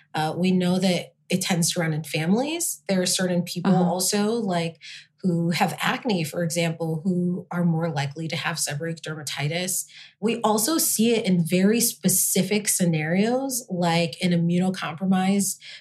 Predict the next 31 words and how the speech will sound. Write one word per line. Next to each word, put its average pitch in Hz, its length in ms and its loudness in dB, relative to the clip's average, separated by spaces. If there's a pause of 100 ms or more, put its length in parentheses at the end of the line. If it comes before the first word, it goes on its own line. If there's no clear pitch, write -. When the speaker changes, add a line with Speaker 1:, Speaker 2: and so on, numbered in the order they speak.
Speaker 1:
patients 269 600 -2
with 170 320 2
H 165 220 -2
I 156 120 0
V 170 460 0
or 151 260 -8
aids. 196 600 -4
We 175 300 -2
see 165 500 -2
a 151 440 -8
high 165 560 -2 (300)
rate 165 260 -2
of 165 60 -2
seborrheic 160 440 -2
dermatitis 165 840 -4 (360)
with 156 220 -6
neurologic 170 800 0
conditions 175 520 0
like 151 160 -6
Parkinson's 175 720 -2
and 170 140 0
Alzheimer's, 196 960 0 (240)
Speaker 2:
Huh. - 140 0
Speaker 1:
um, 165 260 4 (260)
and 165 260 0
congenital 175 540 0
disorders 175 460 -2
like 156 220 -10
Down 208 260 0
syndrome. 156 380 -2
So 202 360 0